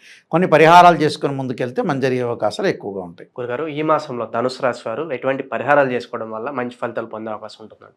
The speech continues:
Speaker 1: ప్రమాదాలు జరగకుండా ముందు ముఖ్యంగా ఈ రాశి వాళ్ళు చేయాల్సిన విధి విధానం ఏంటంటే, "అంగారకాయ ధీమే శక్తి హస్తాయ ధీమే తన్నో భౌమ ప్రచోదయాత్" అనే మంత్రాన్ని,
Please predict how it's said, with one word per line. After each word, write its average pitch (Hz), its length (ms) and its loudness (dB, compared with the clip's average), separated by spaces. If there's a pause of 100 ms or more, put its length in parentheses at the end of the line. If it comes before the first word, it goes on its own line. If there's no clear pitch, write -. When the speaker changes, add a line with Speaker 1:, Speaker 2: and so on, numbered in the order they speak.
(120)
Speaker 1:
ప్రమాదాలు 240 640 10
జరగకుండా 180 1040 8
ముందు 156 300 -4
ముఖ్యంగా 160 580 2
ఈ 139 100 6
రాశి 131 320 6
వాళ్ళు 139 380 4
చేయాల్సిన 123 680 0 (540)
విధి 147 220 0
విధానం 151 480 4
ఏంటంటే, 127 640 0 (400)
"అంగారకాయ 196 840 10
ధీమే 156 240 -2
శక్తి 165 320 -2
హస్తాయ 170 500 6
ధీమే 147 340 -2
తన్నో 170 400 0
భౌమ 147 280 0
ప్రచోదయాత్" 139 680 0
అనే 123 120 -4
మంత్రాన్ని, 113 720 -4